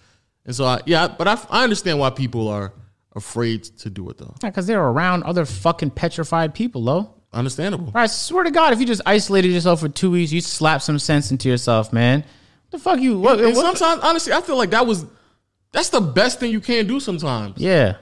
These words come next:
Speaker 1: Just self-isolation, because it really does help you, like, like, look within.
Speaker 2: Mm-hmm.
Speaker 1: It really does. But when you're around a lot of people who have that other mentality,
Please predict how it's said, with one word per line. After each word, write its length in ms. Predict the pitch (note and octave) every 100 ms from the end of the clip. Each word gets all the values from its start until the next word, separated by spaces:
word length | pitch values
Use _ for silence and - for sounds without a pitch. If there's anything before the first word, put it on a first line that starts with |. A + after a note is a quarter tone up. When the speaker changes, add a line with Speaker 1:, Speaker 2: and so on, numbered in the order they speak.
| -
Speaker 1:
Just 280 | F#3 F#3 -
self-isolation, 1000 | A#3 A#3+ F#3 A3+ - E3+ F#3 A3 - A#2+
because 220 | B2 F3+
it 80 | A3+
really 380 | F3+ G#3 C#4 B3+
does 360 | D#3 F#3+ G3+ -
help 280 | F#3 -
you, 280 | D3+ C#3+ B2 - _ _ _ _ _ _
like, 220 | C#3+ D3 G#2+ - -
like, 180 | C#3 A#2
look 320 | B2 F#3 F#3
within. 440 | F3 E3+ E3+ G#2 - _ -
Speaker 2:
Mm-hmm. 260 | A#2+ C3 A#2
Speaker 1:
It 100 | D#3+ D3 D3+
really 300 | G#3 G#3+ F#3
does. 560 | D#3 E3+ C3+ G#2+ - - _ _ _ -
But 80 | C3+
when 100 | E3+
you're 240 | D4 B3+
around 340 | F#3 G3+ A#3+ A#3
a 60 |
lot 200 | G#3+ G#3+
of 100 | A3
people 440 | G#3+ A3 G#3+ G#3 F3
who 140 | D#3
have 280 | E3 F3+ D#3+
that 220 | E3 -
other 240 | D#3 F3
mentality, 840 | E3+ E3+ D3+ E3 F3+ F#3 F#3 F#3+